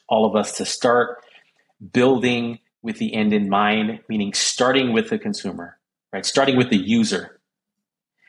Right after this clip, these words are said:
Instead of starting with a smart contract, start with the user.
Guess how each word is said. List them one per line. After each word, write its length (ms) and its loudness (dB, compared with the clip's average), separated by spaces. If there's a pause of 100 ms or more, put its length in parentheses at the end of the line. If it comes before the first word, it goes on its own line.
(160)
Instead 260 0
of 80 4
starting 320 2
with 160 0
a 40 -2
smart 300 0
contract, 640 0
start 260 0
with 120 -4
the 100 -4
user. 560 -4